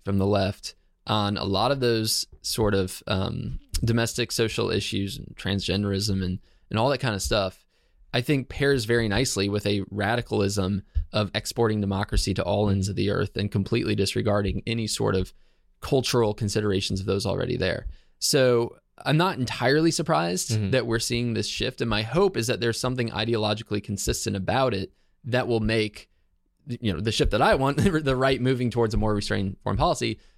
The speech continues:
Speaker 1: actually stick in, you know, post wherever we are now.
Speaker 2: Mm-hmm.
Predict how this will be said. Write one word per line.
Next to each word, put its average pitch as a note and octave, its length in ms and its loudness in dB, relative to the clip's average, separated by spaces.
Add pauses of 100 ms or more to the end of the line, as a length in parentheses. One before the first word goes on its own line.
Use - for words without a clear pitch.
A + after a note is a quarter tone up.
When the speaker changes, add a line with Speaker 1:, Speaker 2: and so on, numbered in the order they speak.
(240)
Speaker 1:
actually A#2 340 0
stick - 540 -2 (180)
in, F#2+ 400 -2
you G#2+ 120 0
know, E2+ 100 -4 (220)
post - 580 0
wherever G2+ 300 0
we - 100 -2
are E2+ 120 -2
now. - 240 -4 (200)
Speaker 2:
Mm-hmm. F#2+ 220 2